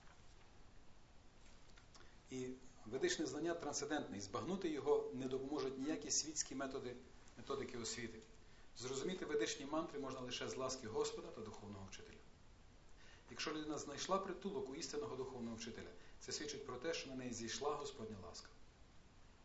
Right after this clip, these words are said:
І далі Шріла Прабхупада описує, що треба слухати, оспівувати славу Господа.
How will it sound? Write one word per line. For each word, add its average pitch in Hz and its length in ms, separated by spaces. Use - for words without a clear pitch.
І - 20
далі 131 220
Шріла 113 200
Прабхупада 107 400
описує, - 340
що - 80
треба 101 200
слухати, 180 560
оспівувати 160 600
славу 139 200
Господа. - 300